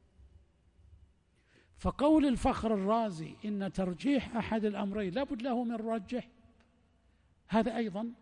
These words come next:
إذا نظرنا إليه، نعم، في شيء من الصحة، لكن لا يدل على قول الجبرية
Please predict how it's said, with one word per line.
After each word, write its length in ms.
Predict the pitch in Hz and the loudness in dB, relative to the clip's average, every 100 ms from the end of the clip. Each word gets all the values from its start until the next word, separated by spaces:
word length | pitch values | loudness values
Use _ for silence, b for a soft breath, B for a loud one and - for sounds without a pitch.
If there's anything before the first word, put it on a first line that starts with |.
| - | 0
إذا 180 | 202 196 | 2 4
نظرنا 440 | 180 202 180 165 | 4 2 2 0
إليه، 300 | 151 156 170 - - - - - | 0 -2 -4 -6 -18 -20 -16 -4
نعم، 220 | 208 147 - - - _ _ | -2 -2 -8 -20 -20 _ _
في 100 | - | -8
شيء 200 | 226 175 | -4 -2
من 100 | 143 | -4
الصحة، 440 | 131 - - - - - - _ _ _ _ _ _ _ | -6 -12 -18 -20 -20 -18 -18 _ _ _ _ _ _ _
لكن 280 | 160 143 156 | -8 -4 0
لا 200 | 185 196 | 2 2
يدل 280 | 180 175 165 | 2 2 2
على 280 | 151 170 151 | 2 2 2
قول 280 | - 170 151 | 4 4 4
الجبرية 640 | 131 139 123 - - - | 0 -2 -4 -4 -6 -10